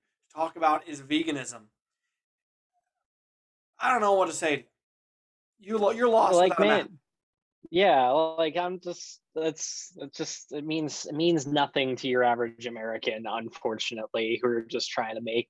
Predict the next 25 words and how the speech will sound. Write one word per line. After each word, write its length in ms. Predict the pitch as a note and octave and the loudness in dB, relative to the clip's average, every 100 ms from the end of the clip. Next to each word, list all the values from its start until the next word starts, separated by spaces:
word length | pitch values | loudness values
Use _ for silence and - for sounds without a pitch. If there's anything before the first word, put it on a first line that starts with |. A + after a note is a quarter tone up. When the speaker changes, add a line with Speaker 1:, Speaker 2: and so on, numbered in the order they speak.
| - | -4
Speaker 2:
we're 220 | C#3+ D3 | 2 2
just 160 | D#3 - | 2 0
trying 260 | F#3+ F#3 | 2 2
to, 60 | F3 | 2
we're 100 | F#3+ | -2
just 240 | F#3+ G3 | -6 -8
trying 240 | - B3+ A#3+ | -2 -2 -2
to 60 | |
make 220 | A3+ B3 E3+ | -2 -2 -2
it 80 | |
out 180 | B2 B2 - | -4 -6 -10
here, 120 | A#2 | -14
T 260 | - B2+ A#2+ | -10 -8 -8
G, 140 | A#2+ | -4
you 260 | B2+ C#3+ D3 | -4 -2 -2
know? 380 | D3 D#3+ F#3 F#3+ _ | 0 2 2 0 _
We're 120 | D3+ | -4
Speaker 1:
I 40 | D3+ | 0
Speaker 2:
in 40 | |
Speaker 1:
know. 160 | D3+ D3 | 2 2
Speaker 2:
these, 160 | C3 - | 0 -6
in 100 | D3 D#3 | -8 -4
these 160 | C#3+ D#3 | -2 2
rough 180 | D#3 - | 2 0
streets. 680 | - F3 D3+ B2 - - | 0 2 4 4 0 -14